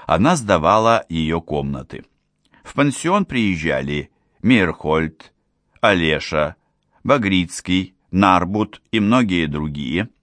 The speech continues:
В середине тысяча девятьсот тридцатых годов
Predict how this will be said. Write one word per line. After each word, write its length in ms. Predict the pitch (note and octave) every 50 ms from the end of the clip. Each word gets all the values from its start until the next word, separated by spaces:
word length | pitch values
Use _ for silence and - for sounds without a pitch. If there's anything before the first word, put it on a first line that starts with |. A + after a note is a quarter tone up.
| _ _ _ _ _ _ _ _ _ _ _ _ _ _
В 60 | -
середине 520 | - - A2 B2 C3+ D#3+ G#3+ G#3 F#3+ F3 D3+
тысяча 400 | - D3+ C#3 - C3 A#2 - G#2
девятьсот 460 | F#2+ F2+ F#2 F#2 - - A2 F2+ -
тридцатых 580 | F2 E2 D2 - - E2+ E2+ E2+ - B2 B2
годов 440 | B2 C#3+ C#3 B2+ C#3+ D3 D3 - _